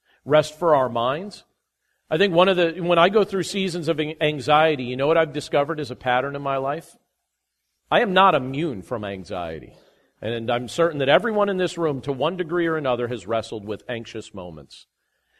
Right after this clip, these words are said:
And this is the pattern I've noticed every time I've gone through an anxious spell. It really always seems to come down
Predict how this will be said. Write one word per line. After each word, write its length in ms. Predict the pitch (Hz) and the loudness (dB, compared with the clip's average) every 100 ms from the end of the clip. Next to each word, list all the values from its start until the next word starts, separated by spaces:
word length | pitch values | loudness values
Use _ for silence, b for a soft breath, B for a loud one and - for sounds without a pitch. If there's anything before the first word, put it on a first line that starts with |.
| _ | _
And 260 | - 127 123 | -8 -6 -2
this 140 | 175 | -4
is 120 | 196 170 | -4 -8
the 100 | 196 | -6
pattern 440 | 156 139 127 127 | 0 0 0 -4
I've 200 | 117 95 | -6 -6
noticed 360 | 110 110 85 - | -8 -8 -10 -10
every 300 | 113 107 135 | -10 -8 -12
time 360 | - 107 95 90 | -10 -10 -8 -10
I've 160 | 82 | -10
gone 220 | 95 90 | -10 -12
through 180 | 90 95 | -12 -14
an 100 | 92 - | -14 -14
anxious 400 | 92 90 101 - | -16 -16 -16 -16
spell. 500 | - - 69 62 _ _ _ _ _ _ _ _ _ | -16 -14 -12 -14 _ _ _ _ _ _ _ _ _
It 120 | 131 | -10
really 360 | 139 139 196 156 | -4 0 0 -2
always 720 | - 139 156 117 82 73 78 | 2 4 4 2 -4 -8 -12
seems 320 | - 120 104 | -10 -10 -10
to 80 | - | -14
come 280 | - 113 101 | -12 -10 -6
down 420 | 95 87 87 90 | -8 -8 -12 -16